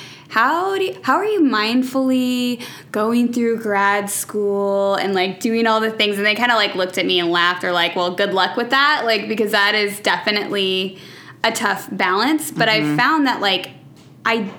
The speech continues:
Speaker 1: I did have to figure out a way to make something that at the time, you know, when you have all these other things on your plate and then you're adding a bunch of other stuff, like, how,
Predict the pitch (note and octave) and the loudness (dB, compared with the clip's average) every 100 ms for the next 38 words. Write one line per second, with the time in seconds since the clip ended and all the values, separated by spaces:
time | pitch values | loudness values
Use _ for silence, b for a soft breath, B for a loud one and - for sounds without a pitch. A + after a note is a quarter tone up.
0 | - - A3+ G3 A#3+ A#3+ - A3+ A3+ A#3+ | -8 -2 -2 0 0 0 -2 -2 -2 -4
1 | A3+ A3 G#3 G3+ F#3 F#3+ G3 F#3 G3 G#3+ | -4 -2 0 0 0 0 0 2 -2 -4
2 | - - G3+ G3+ - G3+ G#3 G3+ G3 F3+ | -6 -4 -4 -4 -6 -4 -4 -2 0 -2
3 | - G#3 F#3+ - A#3 A3 G#3 G3 F#3+ F#3+ | -2 -4 -6 -2 -2 0 0 -2 -2 -2
4 | F#3 F#3+ G3 G3+ G3 G3 F#3 F3+ F#3+ F#3 | -2 -2 -2 -2 -2 -4 -4 -4 -6 -4
5 | F#3 E3+ - G3 F#3 F#3 F3+ F3+ E3+ - | -2 -4 -4 -4 -2 -2 -2 0 -2 0
6 | F3 F3 E3 F3+ B B B B B - | 0 0 -2 -4 B B B B B -4
7 | G3+ G3+ G3 F#3+ A#3 G#3+ G3+ G3+ F3+ F3+ | 0 -2 0 0 2 0 0 -2 -2 -2
8 | F3 - - A3+ B3 B3+ B3+ | -6 -4 0 0 2 -2 -4